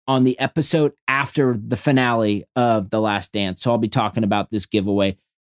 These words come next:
um, to come. But the way you can enter is I'll have a pinned tweet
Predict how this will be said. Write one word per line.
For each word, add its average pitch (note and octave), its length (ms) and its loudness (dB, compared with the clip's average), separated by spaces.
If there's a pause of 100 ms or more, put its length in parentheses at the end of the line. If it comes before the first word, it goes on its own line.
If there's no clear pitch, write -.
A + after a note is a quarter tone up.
(120)
um, A2 220 0
to - 160 0
come. G2 280 -2
But G#2 160 -4
the B2+ 120 2
way C#3+ 200 4
you F3+ 220 0
can F3+ 220 0
enter A#2 460 -2 (300)
is B2+ 220 2
I'll C3 120 4
have C3 140 0
a G#2 60 -4
pinned D#3+ 340 0
tweet C3+ 380 0